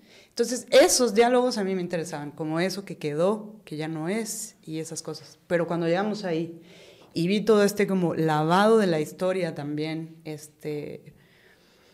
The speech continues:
eh, muchas cosas, o sea, no solo cómo hay un, una especie de, de trato con las otras culturas. Francia es muy interesante porque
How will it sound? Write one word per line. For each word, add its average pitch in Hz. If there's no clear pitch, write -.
eh, 175
muchas 339
cosas, 170
o 156
sea, 185
no 226
solo 285
cómo 233
hay 226
un, 220
una 220
especie 214
de, 175
de 165
trato 240
con 196
las 165
otras 185
culturas. 202
Francia 190
es 165
muy 208
interesante 185
porque 151